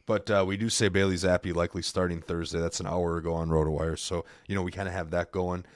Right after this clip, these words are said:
And also, uh, Mitch Trubisky again. So we have a Bailey Zappi, Mitch Trubisky matchup on Thursday Night Football where the over-under is thirty. Um, no thank you. You have to be sixteen team Superflex to even have that conversation.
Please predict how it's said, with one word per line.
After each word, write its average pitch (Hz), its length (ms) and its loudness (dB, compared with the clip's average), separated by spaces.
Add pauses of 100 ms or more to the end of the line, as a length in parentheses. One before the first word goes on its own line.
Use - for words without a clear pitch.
(120)
And 90 120 -8
also, 90 360 -2
uh, 85 120 -2
Mitch 90 200 -6
Trubisky 85 460 -4
again. 76 180 -4
So - 140 -6
we 95 120 0
have 101 100 4
a 92 40 -2
Bailey 120 280 2
Zappi, 113 320 0
Mitch 104 280 -4
Trubisky 92 480 -4 (220)
matchup 110 400 0 (320)
on 190 160 -2
Thursday 123 380 4
Night 117 180 4
Football 104 400 4
where 92 160 2
the 85 140 -2
over-under 95 520 0
is 82 200 -4
thirty. 117 400 -4 (280)
Um, 85 460 -2
no 113 140 2
thank 107 360 0
you. 101 260 0 (140)
You 92 140 -2
have 101 140 2
to 95 60 -10
be 95 100 0
sixteen 101 460 -4
team 95 200 -2
Superflex 90 680 -4
to 92 60 -6
even 82 180 -4
have 104 240 0
that 92 140 2
conversation. 98 800 -4